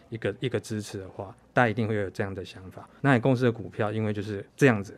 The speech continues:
开始受到市场资金的一个追捧，甚至就是说你船还没有开始要开出去进行那个远航贸易的时候，货也还没进来，船也还没出去的时候，你那公司那个股票就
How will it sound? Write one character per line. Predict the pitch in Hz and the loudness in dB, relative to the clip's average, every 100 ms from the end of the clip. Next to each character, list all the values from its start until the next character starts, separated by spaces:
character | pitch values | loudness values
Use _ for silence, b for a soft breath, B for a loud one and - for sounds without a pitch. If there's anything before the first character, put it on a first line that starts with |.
| - | -8
开 | - | -4
始 | 113 | -4
受 | 95 107 | -2 0
到 | 110 101 - | 0 -2 -8
市 | - 147 | 0 2
场 | 123 98 | 4 0
资 | 92 101 | -4 -4
金 | 98 101 95 | -4 -4 -4
的 | 95 - _ | -8 -12 _
一 | 110 | -6
个 | 110 98 - - | -4 -6 -8 4
追 | 185 185 | 8 8
捧， | 175 117 - - _ | 6 0 -6 -12 _
甚 | - 220 185 | 8 10 12
至 | 180 | 8
就 | 170 | 8
是 | 170 | 6
说 | 156 160 | 8 6
你 | 131 107 98 | 6 4 0
船 | - - 107 101 | -6 0 2 4
还 | 117 120 | 2 4
没 | 139 | 6
有 | 135 113 | 6 2
开 | - 143 160 | 4 6 6
始 | - 110 98 | 4 -4 2
要 | 123 120 | 4 4
开 | - - 143 | 4 4 4
出 | 139 131 | 4 0
去 | 123 | -2
进 | 117 147 117 | 0 0 0
行 | 117 101 | 0 -2
那 | 110 | 0
个 | |
远 | 117 98 | 0 -4
航 | 92 95 | -8 -10
贸 | 98 98 98 | -6 -6 -8
易 | 98 | -10
的 | 95 | -12
时 | - 98 | -14 -16
候， | - 107 - | -14 -16 -14
货 | - 170 117 | 2 6 6
也 | 101 | 6
还 | 101 | 0
没 | 104 101 | 0 0
进 | 135 104 | -2 -2
来， | 92 | -4
船 | - 113 | -2 0
也 | 107 | 0
还 | 101 | -2
没 | 98 | -6
出 | 92 101 | -6 -6
去 | - 107 | -4 -6
的 | 95 | -6
时 | - | -8
候， | 95 | -10
你 | 101 | -6
那 | 104 120 110 | -2 0 0
公 | 113 107 | 0 0
司 | 110 | 0
那 | 110 | 0
个 | |
股 | 104 101 | -4 -10
票 | 95 110 | -8 -8
就 | 95 | -4